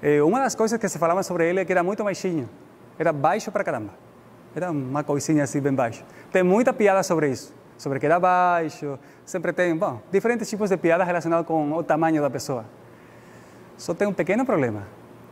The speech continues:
ele não era baixo. A estatura dele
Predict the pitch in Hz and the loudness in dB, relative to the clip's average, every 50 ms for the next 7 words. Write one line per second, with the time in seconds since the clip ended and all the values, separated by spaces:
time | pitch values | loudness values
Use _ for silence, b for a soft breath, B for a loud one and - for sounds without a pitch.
0 | - - - - - 160 160 160 151 147 143 139 156 185 226 240 185 139 120 113 | -20 -20 -14 -4 0 2 2 4 4 4 4 4 4 2 2 2 0 0 -2 -2
1 | - - - - - - - - - - - - - - - - - - - - | -8 -14 -20 -20 -20 -20 -20 -20 -20 -20 -20 -20 -20 -20 -20 -20 -20 -20 -8 -6
2 | 147 143 - - 143 123 139 139 143 135 131 143 160 151 135 147 | -4 -4 -2 -4 -4 -2 2 2 2 4 4 2 2 2 -2 -4